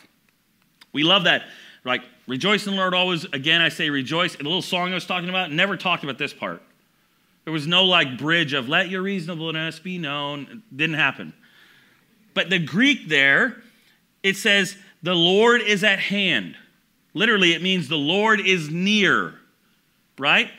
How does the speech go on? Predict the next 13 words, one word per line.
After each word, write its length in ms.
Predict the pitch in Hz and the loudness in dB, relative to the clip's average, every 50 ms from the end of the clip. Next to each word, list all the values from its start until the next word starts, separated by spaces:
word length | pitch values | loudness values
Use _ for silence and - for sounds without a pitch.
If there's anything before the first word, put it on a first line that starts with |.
| - - - - - - | -20 -20 -20 -20 -16 -10
This 340 | 131 139 214 254 254 - | -2 0 2 2 2 0
is 240 | 240 240 240 196 160 | 0 -2 -2 0 0
the 260 | 190 226 220 202 220 | 2 0 0 0 0
anchor 640 | 185 202 220 240 262 262 - - 196 165 160 165 175 | 0 2 4 4 4 2 2 0 2 2 4 4 2
for 240 | 165 - 196 190 185 | 0 -2 -2 -2 0
the 120 | 185 180 | 0 -2
commands 540 | 185 - 190 180 175 180 196 208 214 202 202 | -2 -4 -6 -2 2 2 4 4 2 2 -2
that 180 | 208 190 - - | -4 -6 -6 -4
Paul 260 | - 190 180 190 185 | -2 0 0 0 0
gives 340 | 151 135 170 170 170 165 143 | 0 0 0 2 0 0 -2
in 120 | 156 151 | -4 -6
the 100 | 160 170 | -6 -6
text. 380 | 165 - 240 202 156 - - | -4 0 0 0 0 0 -4